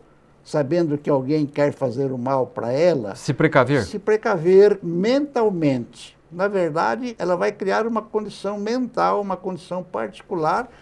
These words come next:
Speaker 1: pra não receber aquelas energias, porque
Speaker 2: Mas
Speaker 1: o objeto em si não tem importância nenhuma.
Speaker 2: Mas se eu vibro negativamente contra você, mas você é uma pessoa impoluta, uma pessoa digna, que só faz o bem,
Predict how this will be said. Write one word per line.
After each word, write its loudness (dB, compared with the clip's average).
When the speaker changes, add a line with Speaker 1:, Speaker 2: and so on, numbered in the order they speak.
Speaker 1:
pra -2
não -2
receber 0
aquelas -2
energias, -4
porque -14
Speaker 2:
Mas 0
Speaker 1:
o -2
objeto 0
em -8
si -12
não -8
tem -10
importância -8
nenhuma. -14
Speaker 2:
Mas 2
se -2
eu 6
vibro 2
negativamente 2
contra 0
você, -2
mas 0
você -4
é 4
uma 4
pessoa 2
impoluta, 2
uma -2
pessoa 2
digna, 2
que -2
só 4
faz 2
o 0
bem, 2